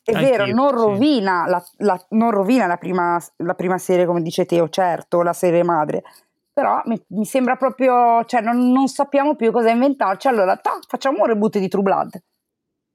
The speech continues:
Speaker 2: Non lo so, infatti mi sembra strano anche a me. Secondo me non sarà un reboot, ci scommetto che non sarà un, un reboot, cioè un reboot inteso come proprio la, la, la stessa storia rifatta da capo. Però
Speaker 1: Vediamo.
Speaker 2: staremo a vedere,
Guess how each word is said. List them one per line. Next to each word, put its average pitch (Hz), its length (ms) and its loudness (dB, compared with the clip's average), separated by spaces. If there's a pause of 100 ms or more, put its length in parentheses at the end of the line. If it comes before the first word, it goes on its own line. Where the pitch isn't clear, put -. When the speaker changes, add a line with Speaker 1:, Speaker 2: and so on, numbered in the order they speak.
(1080)
Speaker 2:
Non 226 160 0
lo 175 60 2
so, 123 200 -4
infatti 165 420 -4
mi 135 100 0
sembra 143 260 -2
strano 147 280 -2
anche 147 180 -4
a - 20 0
me. 123 60 0
Secondo 208 260 -2
me 226 80 0
non 196 140 0
sarà 139 240 -4
un 131 80 -2
reboot, 120 340 -2
ci 131 140 -6
scommetto 160 420 -2
che 127 60 0
non 127 140 0
sarà 123 240 -4
un, 120 340 -2
un 123 100 -2
reboot, 113 680 -6
cioè 127 220 -4
un 139 140 -4
reboot 151 420 -2
inteso 127 460 -2
come 123 300 -2
proprio 120 460 -2
la, 120 200 -2
la, 120 220 0
la 120 160 -2
stessa 110 300 -6
storia 120 340 -2
rifatta 117 420 -6
da 113 140 -6
capo. - 380 -10 (680)
Però 196 180 -2
Speaker 1:
Vediamo. 156 200 -2
Speaker 2:
staremo 135 220 -2
a 131 60 0
vedere, 120 380 0